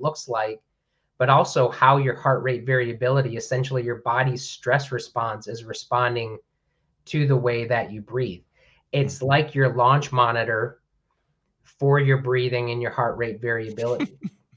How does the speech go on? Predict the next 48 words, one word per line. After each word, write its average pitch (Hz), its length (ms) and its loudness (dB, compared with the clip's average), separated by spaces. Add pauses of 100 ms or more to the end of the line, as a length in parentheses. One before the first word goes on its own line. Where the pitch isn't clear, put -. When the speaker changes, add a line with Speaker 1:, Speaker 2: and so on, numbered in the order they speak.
(100)
Speaker 1:
And 127 420 0
the 147 100 0
difference 147 600 2
Speaker 2:
I - 20 -12
love 120 100 -14 (260)
Speaker 1:
being, 127 140 0
Speaker 2:
it. 127 60 0
Speaker 1:
you 127 60 -6
know, 127 160 -2
this 160 320 0
is - 160 -4
something 143 500 0
that 127 240 -2
you 135 160 0
can 117 220 -6
train, 143 640 -2 (360)
just 143 240 -2
like 139 240 2
you 135 120 0
use 135 420 0
the, 120 380 0
the 131 200 -8
analytics 135 680 2
out 127 220 2
of, 120 180 -2 (100)
out 127 140 0
of 123 100 -4
your 127 140 -2
launch 127 340 0
monitor, 127 460 2
or, 123 360 0 (340)
you 120 80 -8
know, 120 80 0
you've 127 180 -4
got 127 220 2
your 120 160 2
About 131 340 0
Golf 127 240 2
sim 139 380 2
back 117 320 2
there 123 260 2
that's, 120 380 -4 (300)
that's 123 220 -2
pulling 139 440 2
in 135 360 4 (280)
all 135 260 4
of 135 140 0
that, 127 400 0